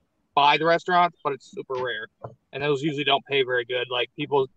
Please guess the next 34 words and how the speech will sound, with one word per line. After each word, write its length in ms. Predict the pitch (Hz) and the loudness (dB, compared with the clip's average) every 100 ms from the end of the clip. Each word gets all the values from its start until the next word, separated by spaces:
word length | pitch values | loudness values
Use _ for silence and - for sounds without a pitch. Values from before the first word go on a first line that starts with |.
| _ | _
tip 120 | 156 - | -8 -2
one 180 | 139 143 | -2 -2
or 60 | |
two 140 | - 139 | -4 0
dollars. 400 | 139 135 131 127 _ _ _ | 4 4 4 0 _ _ _
"Oh, 160 | 302 233 | 6 6
I'm 80 | 226 | 4
right 120 | 220 | 4
by 100 | 214 | 4
the 80 | 170 | 4
restaurant, 340 | 185 - 143 | 2 2 -2
so 60 | 160 | -2
I 20 | |
can 60 | 147 | -2
tip 160 | 156 147 | -2 -2
one 120 | 147 | -2
or 40 | |
two 120 | 143 | -2
dollars." 280 | 151 175 120 147 | 2 2 2 -4
Okay, 220 | 156 156 | -2 0
you 120 | 143 | 0
can 160 | 147 135 - | -4 -6 -6
park 220 | 151 147 | -4 -2
your 120 | 151 139 | 0 0
happy 220 | 143 131 | 0 -2
butt 200 | 131 135 | -4 -2
over 180 | 143 131 | -2 0
there, 240 | 127 127 127 | -2 -4 -6
and 220 | 127 120 | -8 -6
I'm 160 | 127 | -6
gonna 140 | 127 120 | -6 -8
do 140 | 127 | -8
something 220 | 127 - | -8 -8
better. 260 | 127 117 | -6 -6